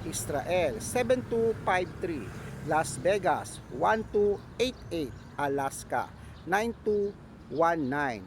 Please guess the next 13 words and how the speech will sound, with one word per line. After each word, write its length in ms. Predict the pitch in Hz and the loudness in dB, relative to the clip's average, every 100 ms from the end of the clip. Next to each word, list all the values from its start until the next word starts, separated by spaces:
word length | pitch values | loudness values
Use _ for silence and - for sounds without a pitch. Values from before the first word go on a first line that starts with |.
| - | -14
Saudi, 720 | - - 160 156 127 139 107 90 - - 220 | -14 -2 2 2 2 -2 -4 -6 -16 -2 2
five 240 | 240 220 | 2 4
one 520 | 208 208 208 208 202 - | 4 6 6 4 0 -6
four 400 | - 190 190 196 190 - | 0 4 4 4 0 -4
three. 200 | 147 95 - - - - | -4 -6 -12 -18 -18 -4
Japan, 560 | 160 143 180 165 117 104 | 0 2 2 2 2 -4
zero 360 | - 262 269 | -4 0 0
two 400 | 254 240 233 226 | 0 4 6 6
six 440 | - - 202 - - 165 | 2 0 0 -2 -2 0
eight. 160 | 143 - - - - 180 | 0 0 -4 -4 -2 0
Italy, 480 | 180 180 156 160 151 - - - - 151 | 2 2 2 0 0 -2 -4 -4 -2 4
one 240 | 233 254 - | 4 4 2
five 360 | 214 214 208 | 4 4 2